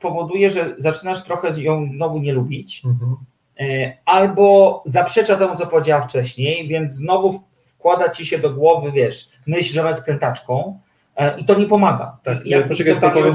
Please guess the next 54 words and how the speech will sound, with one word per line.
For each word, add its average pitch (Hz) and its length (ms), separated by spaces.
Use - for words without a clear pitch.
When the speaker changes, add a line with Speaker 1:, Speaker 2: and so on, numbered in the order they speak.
Speaker 2:
tylko 156 100
o - 80
Speaker 1:
tak. 170 80
Speaker 2:
Orktanku, 160 380
tak, 143 200
zamordowała, 151 580
bo 127 140
wiadomo, 160 420
że 151 140
ona 151 120
zamordowała. 147 520
Pytanie 160 340
tylko, 147 320
czy, 143 460
no, 147 80
czy 156 100
byłaś, 151 240
czy 147 120
jest 143 100
po 143 80
prostu, 143 500
y, 127 360
kobietą 139 320
chorą 131 260
psychicznie, 127 520
czy 196 180
nie, 180 200
no. - 100
Speaker 1:
No 135 80
to 180 100
prawda, 135 300
bo, - 200
bo, 131 140
bo, 127 200
bo 147 180
trochę 165 320
też - 280
Speaker 2:
No, 185 80
ona 185 100
Speaker 1:
tak 160 80
Speaker 2:
przyznaje - 260
Speaker 1:
jak 151 80
Speaker 2:
się - 40
do 143 120
winy, 147 240
że 175 120
Speaker 1:
tak. 185 100
Speaker 2:
ona 185 120
mówi: 180 140
„Zamordowałam, 170 760
ale 202 100
Speaker 1:
Tak. - 20
Speaker 2:
jestem 220 280
niewinna”. 135 560